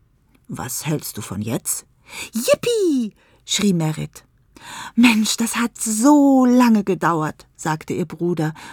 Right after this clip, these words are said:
und zeigte mit den Armen, wie lang. „Aber dann bin ich geduldig geworden und die Zeit hat mit mir gespielt.“ „Mit mir auch“, sagte Merrit. „Unsere Kinder sind Philosophen geworden“,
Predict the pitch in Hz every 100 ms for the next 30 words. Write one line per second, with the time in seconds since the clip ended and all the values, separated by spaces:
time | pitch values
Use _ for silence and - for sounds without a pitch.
0 | - 170 - 156 156 180 160 165 160 160
1 | 156 160 156 151 170 156 143 151 - _
2 | _ _ _ _ _ - 214 202 185 -
3 | - 175 175 190 220 254 - 247 240 208
4 | 175 147 - 147 151 156 156 151 _ _
5 | _ _ 175 160 156 - 220 254 - 160
6 | 143 - - 135 - 202 202 - - _
7 | _ _ _ _ _ _ _ _ 160 151
8 | 147 143 - 147 160 - - _ _ _
9 | - - - - 135 135 - - - _
10 | _ _ _ _ - - - - _ _
11 | - 208 190 175 151 156 180 151 135 147
12 | 165 151 156 190 - 151 151 156 160 156